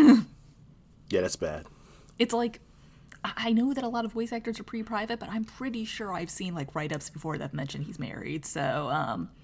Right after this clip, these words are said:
Speaker 1: just, folks, just don't have affairs. You know, talk to your partner, and if things aren't working, then you just divorce. You know, I mean, you got married, you can just get divorced.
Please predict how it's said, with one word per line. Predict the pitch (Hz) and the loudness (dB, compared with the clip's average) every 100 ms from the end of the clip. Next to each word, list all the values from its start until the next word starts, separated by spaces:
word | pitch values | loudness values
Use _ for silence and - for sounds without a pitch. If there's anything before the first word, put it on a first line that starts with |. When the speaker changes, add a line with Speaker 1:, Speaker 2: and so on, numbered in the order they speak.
| - - - | -20 -20 -10
Speaker 1:
just, | 165 143 - - - - - - - - - - - - - - - - - - - | -8 -6 -8 -12 -18 -20 -20 -20 -20 -20 -20 -20 -20 -20 -20 -20 -20 -20 -20 -20 -20
folks, | - 285 339 - | -4 0 0 -2
just | 311 - | -8 -4
don't | 285 427 - | -4 -4 -4
have | - 320 339 | 0 2 2
affairs. | 339 359 330 214 | 2 2 2 2
You | 202 | 0
know, | 208 | -2
talk | - 240 - | 0 0 2
to | |
your | 381 | 0
partner, | 381 294 285 285 330 370 - - - - | 2 0 0 0 0 -2 -6 -20 -14 -2
and | 233 | -2
if | |
things | 220 330 | 0 0
aren't | 320 269 | 0 0
working, | 254 285 330 302 | -2 -2 -4 -4
then | 302 269 | -2 -2
you | 240 277 | 0 0
just | 381 - | 0 0
divorce. | 415 403 494 269 - - - | -2 0 0 0 -2 -4 -4
You | 175 | -2
know, | 220 294 | 0 2
I | |
mean, | 285 277 | 2 2
you | |
got | 233 349 | 2 0
married, | 214 285 254 | 0 0 0
you | 320 | 0
can | 302 | 0
just | 240 311 - - - | 0 -2 -6 -14 -12
get | - | -8
divorced. | 175 190 294 170 - | -2 0 0 -2 -6